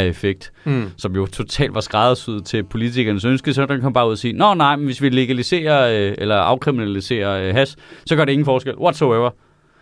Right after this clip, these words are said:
Speaker 1: Og man er sådan lidt, øh,
Speaker 2: På
Speaker 1: hvordan,
Speaker 2: hvad?
Speaker 1: øh, øh, på kriminaliteten. Det er fuldstændig det samme.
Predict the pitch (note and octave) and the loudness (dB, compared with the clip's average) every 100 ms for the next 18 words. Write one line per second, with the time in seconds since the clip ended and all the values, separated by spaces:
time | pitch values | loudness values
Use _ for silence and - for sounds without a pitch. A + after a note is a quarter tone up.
0 | _ A2 A#2+ A#2 C#3+ C#3 _ _ _ _ | _ -4 -2 0 0 -2 _ _ _ _
1 | _ _ _ _ - A2+ A2 A2 G2+ C3 | _ _ _ _ -6 -2 0 0 0 2
2 | A2 A#2 - - D3+ D3 - - C3+ - | 2 0 -4 -8 -4 -4 -8 -12 -12 -8
3 | C3 C#3+ D3+ B2+ A2+ C#3+ B2 - _ _ | -4 -4 -2 -2 -2 -4 -8 -12 _ _
4 | F#3 F#3 G3+ D#3+ B2+ C3 | 0 2 2 0 2 0